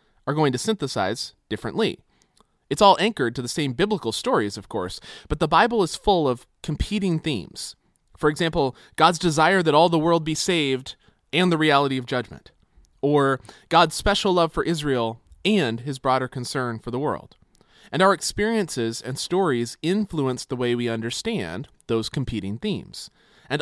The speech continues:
often we get the balance of them wrong because of our cultural biases. And that then negatively impacts our understanding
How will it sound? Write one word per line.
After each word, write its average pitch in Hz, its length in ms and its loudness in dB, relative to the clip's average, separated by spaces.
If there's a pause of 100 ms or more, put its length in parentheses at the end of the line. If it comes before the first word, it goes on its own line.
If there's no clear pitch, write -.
often 165 480 2
we 151 100 -4
get 185 140 -4
the 185 80 -4
balance 170 380 2
of 123 80 -6
them 127 160 -4
wrong 143 320 4
because 185 360 0
of 135 120 -2
our 101 120 0
cultural 117 460 -6
biases. - 640 -2 (500)
And 135 160 -2
that 170 280 2
then 104 340 -6 (100)
negatively 160 640 -2
impacts 107 520 -6
our 120 160 0
understanding 95 680 -8